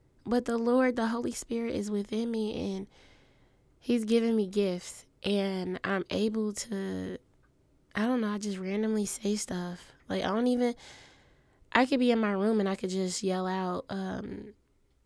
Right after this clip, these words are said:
"Such and such, come here." And it's just random. And then I ask a question, and then they're like, "Huh?" Like, they're so confused.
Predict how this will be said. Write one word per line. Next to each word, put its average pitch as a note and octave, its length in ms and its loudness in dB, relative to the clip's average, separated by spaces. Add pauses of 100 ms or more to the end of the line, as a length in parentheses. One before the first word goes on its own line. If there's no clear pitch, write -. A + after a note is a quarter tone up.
(280)
"Such A#3+ 220 -4
and A#3+ 100 0
such, A3+ 240 0
come A3+ 200 0
here." G#3 320 -4 (800)
And G3 680 0
it's G3+ 180 0
just A3 160 0
random. G3 680 -2
And F3+ 160 -4
then F3+ 140 -4
I F#3 140 -4
ask F#3+ 300 -2
a G3 60 -4
question, G3 540 -4
and E3+ 260 -4
then F3 140 -2
they're F3+ 160 -2
like, F3 520 -4 (880)
"Huh?" A#3 340 0 (640)
Like, F#3+ 220 -2
they're A3+ 180 4
so G3 220 2
confused. F3 800 -4